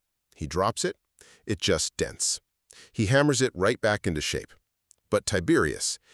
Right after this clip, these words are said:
he has the guy executed. He feared it would make gold and silver worthless, crashing the whole economy. And poof, the formula was gone forever. Second, the impossible iron pillar of Delhi.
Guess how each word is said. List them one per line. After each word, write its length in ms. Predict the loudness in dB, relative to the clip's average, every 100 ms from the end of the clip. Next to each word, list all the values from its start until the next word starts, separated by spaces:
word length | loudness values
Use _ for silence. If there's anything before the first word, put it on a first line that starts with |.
| -20
he 180 | -2 2
has 240 | 4 2 2
the 60 |
guy 280 | 0 0 0 -4
executed. 680 | -4 -2 -6 -8 -14 -16 -20 _ _ _ _
He 120 | -2
feared 400 | 0 2 6 6
it 80 | 4
would 140 | 0
make 220 | 0 -2 2
gold 340 | 4 4 4
and 120 | 2
silver 420 | 2 2 2 2 0
worthless, 600 | 2 0 0 -4 -6 -6 -12 -20 -2
crashing 480 | 0 2 2 0
the 60 | 0
whole 200 | 0 0
economy. 540 | -2 -6 -6 -10 -16 _ _ -20 -8
And 180 | -4 0
poof, 380 | 2 2 0 -8 _ _
the 60 | -4
formula 480 | 2 4 6 4 2
was 180 | 0
gone 260 | 0 -2 -2
forever. 420 | -4 -4 -6 -12 _ _ _ _ _ _ -20 -20 -10
Second, 520 | 0 4 4 4 0 -6
the 140 | 2 2
impossible 720 | 2 2 0 2 2 0 0
iron 320 | 2 2 2 0
pillar 360 | 0 2 0
of 200 | -2 -4
Delhi. 360 | -2 -2 -2